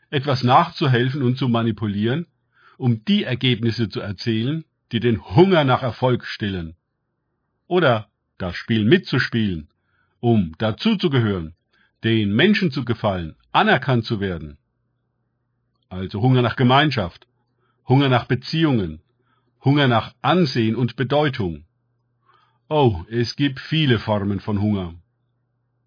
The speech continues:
Und sie alle bergen für uns die Versuchung in sich, zu nehmen, was einem nicht gegeben ist,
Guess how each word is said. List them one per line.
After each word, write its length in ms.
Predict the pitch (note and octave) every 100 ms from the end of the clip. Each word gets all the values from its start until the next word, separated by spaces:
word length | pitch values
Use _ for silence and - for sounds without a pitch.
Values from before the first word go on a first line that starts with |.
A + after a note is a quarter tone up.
| _
Und 160 | C3
sie 100 | C3
alle 220 | A2 A#2+ C#3+
bergen 400 | A#2+ B2 C#3+ C3
für 100 | B2+
uns 320 | A#2 D3 -
die 120 | A#2+
Versuchung 520 | G#2+ G2+ C#3 C3+ C#3+
in 160 | A#2 A2
sich, 340 | B2+ E3 -
zu 120 | -
nehmen, 560 | A2 G2+ G2+ G#2+ C#3+ F#3 _ _ _ _ _
was 180 | A2 A2
einem 360 | A#2+ A#2+ G2
nicht 480 | G#2 B2 G#3 - -
gegeben 400 | B2 G#2+ G#2+ G2+
ist, 320 | F#2 - -